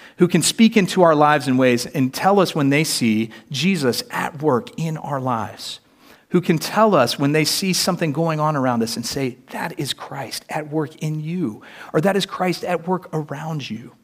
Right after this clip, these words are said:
or through you." And we should be able to say that to one another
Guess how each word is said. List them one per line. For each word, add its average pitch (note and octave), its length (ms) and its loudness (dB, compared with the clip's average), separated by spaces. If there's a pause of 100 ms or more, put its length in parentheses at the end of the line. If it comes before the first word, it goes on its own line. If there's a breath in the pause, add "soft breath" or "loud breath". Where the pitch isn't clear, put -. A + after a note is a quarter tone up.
(180)
or D3+ 120 0
through F3 380 -4
you." A#2 360 -10 (580 loud breath)
And D#3 100 0
we A#3 80 6
should A3 160 0
be G3+ 140 0
able E3+ 140 0
to D3+ 60 4
say E3+ 280 -4
that C#3 240 -4
to C#3+ 100 -4
one B2+ 160 -2
another A2+ 420 -4